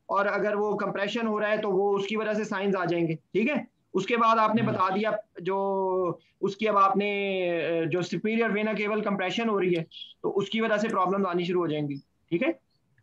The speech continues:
Speaker 1: अगर compression
Speaker 2: हाँ,
Speaker 1: कोई
Speaker 2: सर।
Speaker 1: अभी इसी जगह पे रुक जाए, अभी इसी, ये हमने sign और symptoms देख लिए, इसी compression
Speaker 2: हम्म।
Speaker 1: को देखने के लिए investigations कौन सी होंगी?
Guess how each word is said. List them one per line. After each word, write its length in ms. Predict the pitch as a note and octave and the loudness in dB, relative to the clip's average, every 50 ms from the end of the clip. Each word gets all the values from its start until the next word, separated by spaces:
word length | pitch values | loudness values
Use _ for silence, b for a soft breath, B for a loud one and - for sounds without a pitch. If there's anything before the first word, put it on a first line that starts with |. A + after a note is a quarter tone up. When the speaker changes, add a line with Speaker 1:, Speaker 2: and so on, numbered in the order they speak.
| _ _ _ _ _ _ - | _ _ _ _ _ _ -2
Speaker 1:
अगर 220 | - F#3 A3 A3+ | 2 2 2 2
compression 480 | A3 - A#3 A3 - A3 A3 A3 A#3+ B3+ | 2 2 2 2 4 4 4 4 4 2
Speaker 2:
हाँ, 100 | A#3+ - | 4 4
Speaker 1:
कोई 120 | A#3+ A3+ | 2 2
Speaker 2:
सर। 60 | G3+ F#3+ | 2 2
Speaker 1:
अभी 180 | G3+ A#3+ A#3+ | 2 2 2
इसी 280 | G#3+ B3 A3 A#3 C#4+ C4+ | 2 2 2 2 2 2
जगह 240 | A3+ B3 A#3 A3+ A#3 | 4 4 4 4 4
पे 100 | A#3 A3 | 4 2
रुक 160 | G#3 G3 E3+ | 2 2 2
जाए, 160 | D3 C#3+ B2+ | 0 0 -2
अभी 200 | - E3 F#3+ A3 | -2 -2 -2 -2
इसी, 180 | A3 A3+ B3+ B3 | -2 0 0 0
ये 140 | G#3+ A3 | 0 0
हमने 320 | A3+ A#3 A3+ A3 A3 A#3 B3 | 2 0 2 2 2 2 2
sign 320 | A#3 A#3+ G3+ G3 A3 A3+ | 0 0 -2 -2 0 -2
और 80 | A#3+ A#3 | -2 -2
symptoms 380 | A3 A3 A3 G3+ B3 A#3+ A3+ | -2 -2 -2 -2 0 -2 0
देख 260 | F3+ F#3 E3+ C#3 - C#3 | 0 0 -2 -2 -2 -2
लिए, 220 | B2 A2 G#2 - _ _ _ _ _ _ _ _ _ _ - | -2 -2 -2 -4 _ _ _ _ _ _ _ _ _ _ -4
इसी 300 | B3 A3 A#3+ D4 D4 C#4+ | -4 -2 -2 -2 -2 0
compression 480 | A3+ B3+ A#3+ A3+ A3 G#3 G3+ - G#3+ | 0 0 0 0 0 0 -2 -2 -2
Speaker 2:
हम्म। 100 | G#3 G3 | -2 -2
Speaker 1:
को 260 | F#3 G3+ G#3+ A3 A#3 A3+ A3+ - - _ _ _ - | 0 0 0 0 0 -2 -2 -6 -12 _ _ _ -6
देखने 380 | C#3+ F#3 G3+ G3 G#3+ A#3 A#3+ A3+ | -2 -2 0 0 0 -2 -2 0
के 80 | A3 | -2
लिए 160 | G#3+ G#3 G#3+ A3 | -2 -2 -2 -2
investigations 640 | G#3+ G#3 G#3+ G#3+ - B3+ A#3+ A#3+ A#3 A3+ B3 A#3+ G#3+ | -2 -2 -2 -4 -4 -2 0 0 0 0 0 -2 0
कौन 200 | - G3+ F3 D#3+ | 0 0 0 0
सी 120 | D3 E3 | -2 0
होंगी? 300 | D3 A#2 G#2+ F#2+ G2 - | 0 0 0 -2 -4 -14